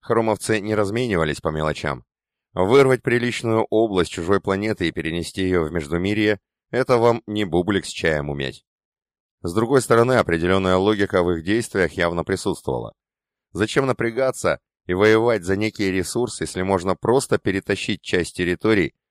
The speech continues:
на которой он располагался, в место, куда бывшим владельцам ни за что не добраться? При подобном подходе необходимость противостояния отпадала как данность за абсолютной ненадобностью.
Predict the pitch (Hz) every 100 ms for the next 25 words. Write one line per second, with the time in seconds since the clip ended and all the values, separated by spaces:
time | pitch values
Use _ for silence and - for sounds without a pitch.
0 | _ - 92 113 123 120 - 101 87 -
1 | 92 92 127 107 76 - 87 101 131 -
2 | 71 - _ - 95 101 101 90 101 -
3 | 87 85 87 113 107 85 85 80 - 85
4 | 78 90 87 73 - - _ _ _ _
5 | _ _ _ _ _ _ - 85 95 113
6 | 139 131 110 104 - 120 120 76 - _
7 | - 87 - 104 117 110 - 98 107 101
8 | - 113 120 120 98 - 92 101 98 92
9 | 98 82 101 120 92 - - 90 92 -
10 | 92 104 - 90 90 78 65 65 62 -
11 | 57